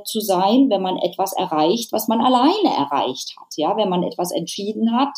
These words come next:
was man alleine entschieden hat. Ähm, das ist nach wie vor eine Leistung, dann eine gute Leistung ist, wenn man sie alleine,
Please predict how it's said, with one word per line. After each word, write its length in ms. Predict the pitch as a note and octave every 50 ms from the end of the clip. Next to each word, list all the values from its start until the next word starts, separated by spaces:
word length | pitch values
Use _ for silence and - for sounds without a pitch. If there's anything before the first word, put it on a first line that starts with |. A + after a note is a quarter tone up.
| A#3 A3
was 200 | G#3+ A3 - -
man 160 | A3 A3 A3
alleine 460 | - G#3 A3 A3+ C4+ F4 G4+ D4+ -
entschieden 560 | - D#3+ D#3+ - - E3+ D3 - - D3 D3 -
hat. 160 | - - - - - -
Ähm, 380 | - D3 D3+ D#3 D#3+ D3+ D3+ D3 - - - - - - - -
das 100 | F3+ F3
ist 60 | F3+
nach 260 | F3 D#3+ F3 - -
wie 160 | B3 A#3+ A#3
vor 140 | - A3+ A3
eine 120 | G#3+ G3+
Leistung, 580 | F#3 E3+ D3+ D#3 F#3+ A#3 A#3 - - A#3+ A#3 A3+
dann 160 | F#3 E3+ G#3
eine 140 | A#3 C4 B3
gute 280 | - A#3 A#3 A#3 - A#3
Leistung 480 | A3 G#3 G#3+ A3 A3 - - A#3 G#3+
ist, 120 | G#3+ - -
wenn 120 | G#3 G#3+
man 140 | G#3+ G#3 G3+
sie 160 | G3+ - -
alleine, 800 | - F#3 F#3 F3+ E3 D#3 E3 G#3+ B3+ D4 C#4 A3 F3+ D#3 D3 D3